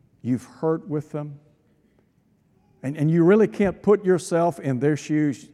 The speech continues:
To some extent, maybe you get a little bit of what they're going through, but you really don't understand everything. It's hard, isn't it?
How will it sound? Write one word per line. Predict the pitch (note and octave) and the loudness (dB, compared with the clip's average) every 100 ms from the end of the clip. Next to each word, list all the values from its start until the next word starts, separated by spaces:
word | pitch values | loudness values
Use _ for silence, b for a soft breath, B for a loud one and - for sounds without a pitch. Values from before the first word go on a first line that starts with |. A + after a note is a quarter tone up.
| b b b | b b b
To | - E3+ | -2 0
some | - A3 | 2 2
extent, | G3+ - G3+ F3 | 2 -2 -2 0
maybe | F3 E3 | 0 0
you | C#3+ C#3 C3+ | -2 -2 -2
get | A2+ D3+ E3 | -2 -2 -2
a | D3 | -4
little | C#3+ D#3 | -2 0
bit | C3 D3 C#3+ - _ b b b b b _ | 0 -2 -2 -6 _ b b b b b _
of | A#2 | -6
what | C#3+ | -4
they're | C#3 | -4
going | A2+ C#3 B2+ | -4 -4 -4
through, | C#3 C3+ | -4 -6
but | A2+ B2+ | -6 -10
you | |
really | B2 D3+ C#3 | -6 -4 -4
don't | B2+ B2+ | -6 -8
understand | B2 A#2 - A#2 A#2 | -8 -10 -12 -12 -12
everything. | A#2 A2+ G#2+ A#2+ A2 A#2 b b b b b b b b b _ _ _ _ _ _ _ _ _ _ _ _ _ _ _ _ _ _ _ _ _ _ _ _ - | -12 -14 -14 -14 -14 -18 b b b b b b b b b _ _ _ _ _ _ _ _ _ _ _ _ _ _ _ _ _ _ _ _ _ _ _ _ -20
It's | - | -8
hard, | C3+ D3+ F#2+ F#2+ | -6 -6 -8 -14
isn't | G#2 | -16
it? | A#2+ | -18